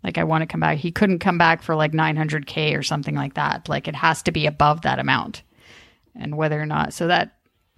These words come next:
it's, it's not, uh, the <laughs> greatest, uh, option for him either to go back to the K. But yeah, so we only have, uh, right now,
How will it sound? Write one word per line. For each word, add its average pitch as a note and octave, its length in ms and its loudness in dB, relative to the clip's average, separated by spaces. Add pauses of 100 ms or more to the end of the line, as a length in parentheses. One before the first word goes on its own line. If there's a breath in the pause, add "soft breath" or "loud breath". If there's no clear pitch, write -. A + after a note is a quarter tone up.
(220 loud breath)
it's, - 460 -8
it's F3+ 220 -6
not, F#3+ 440 2
uh, D3 440 -2
the D#3 100 -4
<laughs> D#3+ 100 -6
greatest, - 560 2 (360 loud breath)
uh, D#3+ 340 0
option E3 420 0
for D#3 220 -2
him D#3 100 -4
either D#3 300 -4
to D#3+ 120 -8
go D#3+ 120 -2
back D3 260 -6
to D#3 100 -8
the C#3+ 100 -6
K. - 420 -6 (520 loud breath)
But G#3 100 4
yeah, G3+ 180 6
so F#3+ 220 4
we A3+ 280 6
only G3+ 280 2
have, F3 540 4
uh, D#3+ 440 -4
right F#3 180 0
now, F3 680 4